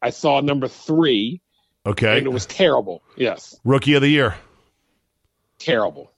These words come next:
Speaker 2: Okay. Trouble with the Curve.
Speaker 1: Loved it.
Speaker 2: Fever
Speaker 1: Yeah,
Speaker 2: Pitch.
Speaker 1: how could I not love it? I already said I didn't, didn't like it 'cause of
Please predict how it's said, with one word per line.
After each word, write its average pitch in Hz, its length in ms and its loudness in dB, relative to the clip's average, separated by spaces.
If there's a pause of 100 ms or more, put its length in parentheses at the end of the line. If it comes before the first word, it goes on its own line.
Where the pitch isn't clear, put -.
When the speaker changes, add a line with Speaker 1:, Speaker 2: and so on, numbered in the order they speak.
(120)
Speaker 2:
Okay. 113 340 0
Trouble 139 280 0
with 127 80 0
the 117 60 -6
Curve. 139 420 0 (1200)
Speaker 1:
Loved 139 460 2
it. - 180 -18
Speaker 2:
Fever 131 280 2
Speaker 1:
Yeah, 113 80 -2
Speaker 2:
Pitch. 143 320 0
Speaker 1:
how 110 80 -8
could 123 140 -4
I 127 80 0
not 131 280 0
love 101 240 -4
it? - 100 -14 (840)
I 120 40 0
already 127 180 2
said 120 200 -4
I 104 140 -2
didn't, 110 280 -8
didn't 117 240 -6
like 101 280 -6
it 90 180 -12
'cause 120 200 -4
of 107 160 -2